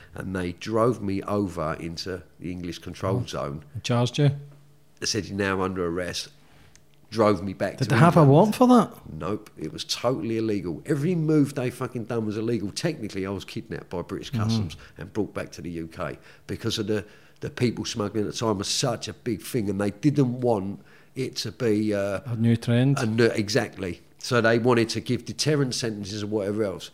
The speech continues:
Speaker 1: But what happened to me is when I got, and this is how, but this goes on to how I became Britain's most wanted man. When I was, uh, arrested, you know, it was the people I'd worked for, you know, I was fucking pissed. I'd been stitched up, basically set up, because this wasn't a firm I usually work with. I'd been
Speaker 2: Mm-hmm.
Speaker 1: put into 'em,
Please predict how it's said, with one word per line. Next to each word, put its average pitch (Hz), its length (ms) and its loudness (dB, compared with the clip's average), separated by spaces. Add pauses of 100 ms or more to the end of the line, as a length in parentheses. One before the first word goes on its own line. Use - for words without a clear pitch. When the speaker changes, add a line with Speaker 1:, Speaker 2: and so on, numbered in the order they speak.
(380)
Speaker 1:
But 127 60 -2
what 131 200 2
happened 113 220 -4
to 127 120 -2
me 110 200 2
is 104 160 -2
when 123 120 0
I 117 120 2
got, 110 260 -4
and 110 100 -4
this 123 160 -2
is 107 120 -6
how, 110 220 0
but 107 260 -4
this 123 160 -4
goes 110 260 0
on 104 120 -2
to 107 120 -6
how 95 60 -2
I 92 40 -6
became 101 300 -4
Britain's 92 260 -8
most 98 240 -8
wanted 101 200 -6
man. 98 280 0 (440)
When 127 160 4
I 120 80 6
was, 110 160 0
uh, 120 200 2
arrested, 110 640 -2
you 120 60 -6
know, 120 120 0
it 117 140 -2
was 147 300 0 (340)
the 127 100 -2
people 127 360 4
I'd 117 240 4
worked 127 220 2
for, 113 200 -2
you 110 60 -2
know, 120 160 0
I 135 60 0
was 120 160 -4
fucking 135 640 -4
pissed. 143 400 -2
I'd 120 180 -2
been 113 320 0 (320)
stitched - 460 -4
up, 113 200 2
basically 92 360 -8
set - 320 -2
up, 98 240 -6
because 107 220 -6
this 143 280 2
wasn't 117 340 -2
a 98 60 -6
firm 113 380 0
I 101 120 0
usually 104 420 -4
work 101 340 0
with. 92 160 -4
I'd 87 180 -2
been 110 120 0
Speaker 2:
Mm-hmm. 107 80 -4
Speaker 1:
put 90 200 -4
into 87 300 -8
'em, 85 160 -10